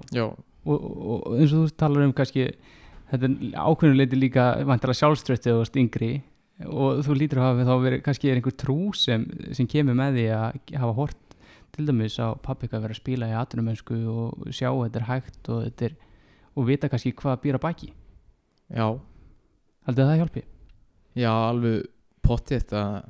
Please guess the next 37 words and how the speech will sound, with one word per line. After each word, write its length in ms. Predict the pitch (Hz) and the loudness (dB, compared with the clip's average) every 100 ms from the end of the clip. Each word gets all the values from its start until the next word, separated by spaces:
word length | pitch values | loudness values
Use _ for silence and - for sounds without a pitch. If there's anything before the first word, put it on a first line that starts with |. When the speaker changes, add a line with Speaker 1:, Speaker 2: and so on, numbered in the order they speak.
| 127 - | -10 -6
Speaker 1:
að 140 | 104 | -4
sjá, 220 | - 113 107 104 - _ _ - | 0 2 2 0 -4 _ _ -6
náttúrulega, 460 | 110 110 104 98 - - | -4 -2 0 -2 -4 -10
hjá 180 | - 120 117 | 0 4 4
mjög 220 | 113 113 | 4 4
mörgum 360 | 117 113 117 113 | 4 4 4 4
eru 260 | 110 107 | 4 2
foreldrarnir 760 | 101 123 113 107 107 107 107 - _ _ _ _ _ _ _ | 0 2 2 4 0 0 -2 -4 _ _ _ _ _ _ _
stærstu 380 | - 117 - 110 | -6 -6 -2 0
fyrirmyndirnar 560 | 117 113 101 98 101 - - _ 147 | 0 2 0 -4 -8 -14 -20 _ -6
Speaker 2:
Mhm. 260 | 117 123 - _ | -4 -4 -8 _
Speaker 1:
og 100 | - | -14
þú 180 | - 104 98 101 - - - - | -8 -4 -4 -4 -8 -16 -20 -16
sérð 420 | - 110 107 104 | -4 0 0 0
og 60 | 98 | 0
heyrir 260 | 107 107 104 | 2 2 2
þau 120 | 107 | 2
tala 260 | - 113 107 | 2 0 0
um 100 | 95 | -2
að 340 | 95 95 107 107 | -4 -6 -8 -10
þau 100 | 101 | -8
hafa 140 | 98 95 | -6 -4
verið 300 | 101 95 - - | -2 -4 -6 -16
svona 220 | - 101 95 | -12 -8 -2
góð 200 | 104 101 | 0 0
í 40 | |
fótbolta. 440 | 110 110 - - - _ 147 | -2 -4 -6 -12 -16 _ -6
Speaker 2:
Mhm. 260 | 113 120 - | -4 -4 -6
Speaker 1:
Þér 160 | - | -4
langar 240 | 98 95 98 | -2 -2 -4
náttúrulega 200 | 98 - | -6 -6
bara 120 | 98 | -4
að 20 | 101 | -2
vera 140 | 104 | 0
eins 120 | 98 | -2
og 160 | 98 101 | -6 -6
pabbi, 300 | 120 113 | -6 -6